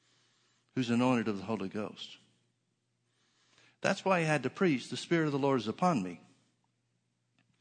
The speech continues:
His miracle working power began when the Holy Ghost came upon him by his own preaching, his own teaching,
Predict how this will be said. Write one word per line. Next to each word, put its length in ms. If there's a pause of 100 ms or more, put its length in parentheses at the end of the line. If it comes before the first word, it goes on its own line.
(420)
His 180
miracle 380
working 340
power 400
began 720 (1200)
when 120
the 80
Holy 200
Ghost 240
came 220
upon 320
him 200 (1080)
by 160
his 200
own 380 (140)
preaching, 460
his 180
own 180
teaching, 420